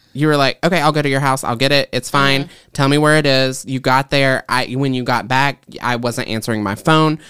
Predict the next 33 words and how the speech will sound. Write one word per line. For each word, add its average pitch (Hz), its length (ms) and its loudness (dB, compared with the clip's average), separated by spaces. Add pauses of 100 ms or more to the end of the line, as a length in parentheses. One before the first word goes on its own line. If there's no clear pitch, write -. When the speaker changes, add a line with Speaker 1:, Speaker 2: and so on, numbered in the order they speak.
(200)
Speaker 1:
So - 120 -4
you, 123 200 -2
like, 98 160 -6
knocked 101 260 -10
on 104 120 -6
the 101 40 -8
door. 180 240 0
Speaker 2:
Yeah. 160 40 2
Speaker 1:
Like, 151 180 0
you 170 140 2
had 185 240 0
all 156 300 4
of 156 100 -2
these 139 200 -2
plans, 143 520 0
like, 123 240 0
in 135 200 0
your 123 120 0
brain 127 540 0
before 127 960 0 (1900)
it 131 160 0
happened. 147 540 -4
Speaker 2:
Mm-hmm. 170 240 -10
Speaker 1:
It 120 200 -4
feels 107 280 -4
like, 101 280 -10 (200)
almost. 107 640 -6
Either 143 240 2
that 147 220 2
or 190 80 0
you 147 180 0
just, 151 260 -2 (120)
eh, 107 220 -10